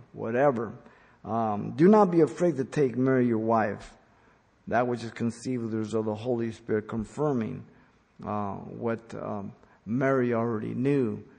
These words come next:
But once again, she just left in the hands of God,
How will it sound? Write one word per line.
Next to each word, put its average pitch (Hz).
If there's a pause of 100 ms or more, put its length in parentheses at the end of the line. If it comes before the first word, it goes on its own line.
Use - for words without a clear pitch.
(300)
But 107
once 123
again, 123
she 113
just 117
left 127
in 117
the 110
hands 120
of 110
God, 113